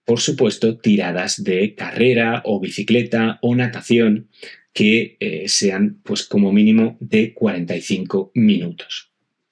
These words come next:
También se ha demostrado que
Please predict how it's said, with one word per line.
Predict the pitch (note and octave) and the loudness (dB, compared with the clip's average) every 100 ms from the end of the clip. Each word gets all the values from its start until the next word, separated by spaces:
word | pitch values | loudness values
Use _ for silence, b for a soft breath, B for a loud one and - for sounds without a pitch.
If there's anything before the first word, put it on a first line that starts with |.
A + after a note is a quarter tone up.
| _ _ _ _ _ _ _ | _ _ _ _ _ _ _
También | A#2+ A#2+ D3+ | 0 2 2
se | E3 | 2
ha | |
demostrado | E3 D#3 A2+ - D3 E3 C3 F3 _ _ | 2 2 -2 0 0 0 -2 -4 _ _
que | A#2+ C3 - | 2 2 0